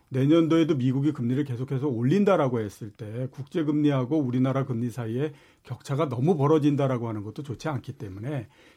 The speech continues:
지금 특히 올해 연말까지가 어떻게 생각하면 아주 좋은 금리 인상의 기가-,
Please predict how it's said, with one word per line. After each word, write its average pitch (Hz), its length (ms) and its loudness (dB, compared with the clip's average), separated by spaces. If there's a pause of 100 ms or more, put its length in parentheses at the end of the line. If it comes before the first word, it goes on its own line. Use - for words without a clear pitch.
지금 156 880 0
특히 - 400 -6
올해 147 360 4
연말까지가 131 1080 0
어떻게 139 380 -8
생각하면 135 600 -4 (340)
아주 190 340 -4
좋은 151 340 2
금리 139 380 4
인상의 123 480 -2
기가-, 143 480 -2